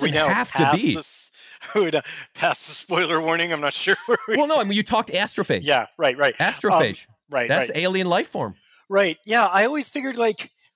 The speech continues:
Speaker 1: why would, why would our first contact with an alien life form be intelligent aliens? It's
Speaker 2: Thank you.
Speaker 1: like, yeah.
Speaker 2: Thank you.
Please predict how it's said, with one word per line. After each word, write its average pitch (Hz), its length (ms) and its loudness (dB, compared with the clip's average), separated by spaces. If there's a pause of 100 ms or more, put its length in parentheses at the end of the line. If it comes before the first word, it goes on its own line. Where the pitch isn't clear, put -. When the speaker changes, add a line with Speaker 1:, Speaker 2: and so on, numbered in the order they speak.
Speaker 1:
why 180 260 2
would, 214 300 -2
why 175 180 2
would 220 140 -2
our 170 160 2
first - 280 -8
contact 190 440 -4
with 147 100 -8
an 151 60 -4
alien 160 320 -4
life 156 200 0
form 135 240 -8
be 139 320 -8
intelligent 139 500 -8
aliens? 120 560 -8 (360)
It's 151 120 -4
Speaker 2:
Thank 143 100 -2
you. 175 40 -2 (120)
Speaker 1:
like, - 240 -10 (280)
yeah. 208 120 4
Speaker 2:
Thank 160 240 2
you. 95 120 -2